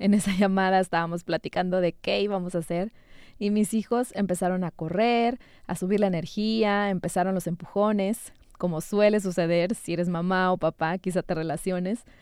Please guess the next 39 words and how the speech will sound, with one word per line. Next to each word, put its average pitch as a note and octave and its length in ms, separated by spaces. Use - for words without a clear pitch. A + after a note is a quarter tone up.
Pasa F#3+ 180
cuando G3 240
me E3+ 140
ven B3 220
hablando F3 360
por D#3+ 140
teléfono F3 420
mucho E3+ 240
tiempo, E3 400
esta F3+ 200
llamada E3+ 420
ya D#3+ 120
llevaba D#3+ 440
un E3 180
rato. D#3+ 440
Y G3+ 80
bueno, F#3 340
encima G#3 540
todo G3+ 340
lo G3 100
que - 60
estaba E3 260
sucediendo E3+ 600
a E3 40
nivel D#3+ 280
mundial E3 380
en D#3+ 100
ese D#3 160
momento. E3 480
Entonces G#3+ 760
recuerdo F3+ 500
que F3 340
subió F3+ 360
tanto G#3+ 420
su G3 80
energía F#3 540
que F3 100
les D#3+ 160
dije, E3+ 420